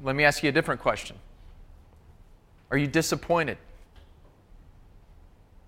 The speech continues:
Disappointment comes from a place of unmet desires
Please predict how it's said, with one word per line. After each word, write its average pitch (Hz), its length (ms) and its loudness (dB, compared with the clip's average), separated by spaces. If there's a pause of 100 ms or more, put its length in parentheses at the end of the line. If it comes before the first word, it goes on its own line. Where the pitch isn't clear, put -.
(500)
Disappointment 175 680 4
comes 147 240 4
from 147 160 -2
a 139 60 4
place 127 340 4
of 123 100 -2
unmet 127 380 2
desires 127 840 2